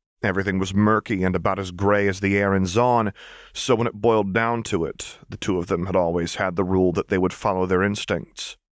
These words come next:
In the cities of Piltover and Zaun, acting was almost always better than not. Hesitating got you dead, and quick.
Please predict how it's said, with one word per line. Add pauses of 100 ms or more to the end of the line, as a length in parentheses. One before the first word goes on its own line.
(400)
In
the
cities
of
Piltover
and
Zaun,
acting
was
almost
always
better
than
not. (360)
Hesitating
got
you
dead, (160)
and
quick.